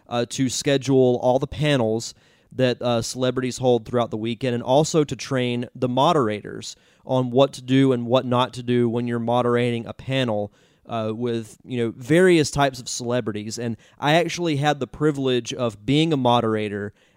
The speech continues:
at Pensacon this year, and it was a lot of fun to do, and it's something that I hope to do, uh, at Pensacon next year. But we don't just talk about Pensacon, we talk about, uh, his career as an author. He's written, uh, a book called Portals of the Mind, which is a collection of stories.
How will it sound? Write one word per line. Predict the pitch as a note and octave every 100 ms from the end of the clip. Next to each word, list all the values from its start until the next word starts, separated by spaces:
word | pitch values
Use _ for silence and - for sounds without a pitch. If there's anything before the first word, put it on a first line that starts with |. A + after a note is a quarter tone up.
| _
at | C#3 C3+
Pensacon | C#3 C#3 B2+ B2 A#2+ G#2
this | G#2+ G#2+
year, | B2
and | A#2+
it | D3
was | C3+
a |
lot | A#2+ C#3 E3+
of | D#3+
fun | D#3+ D3
to | B2+
do, | B2+ C3
and | A#2+
it's | A#2
something | - B2+ C3+ B2
that | A#2
I | A#2 A2+
hope | C#3 D3+
to | B2
do, | A2+ A#2+ A2+ A2 _ _ -
uh, | A2+ A2
at | B2+ B2
Pensacon | - C3+ A#2+ A#2+ A#2 G#2+
next | G#2+ A#2+ - -
year. | G#2 G#2+ _ _ _ -
But | E3+
we | F3+
don't | A#3 C#4
just | C4+ -
talk | A3 A3
about | F3+ C#3
Pensacon, | - C#3+ - D3 C3 A2+
we | A2+
talk | C3+ B2+ B2+
about, | A#2 A#2 A2+ G#2 - _ _
uh, | - G#2+
his | A2+ C3+ -
career | C3 C3+ C#3 C3
as | B2+
an | A#2+
author. | - A#2 B2+ E3 D3
He's | C3+ A#2+
written, | A#2 B2 B2 A#2+ A#2
uh, | G#2+
a | A2
book | G#2+ A2 B2+ G#2
called | B2+ G#2+
Portals | - C#3 C3+ B2
of | A2+
the | A2
Mind, | A2 A#2+ B2+ C#3+
which | C3 B2
is | A2+
a | A2+
collection | - A#2 A#2+ - A2+
of | G2
stories. | - A#2 A#2 B2 C#3+ C#3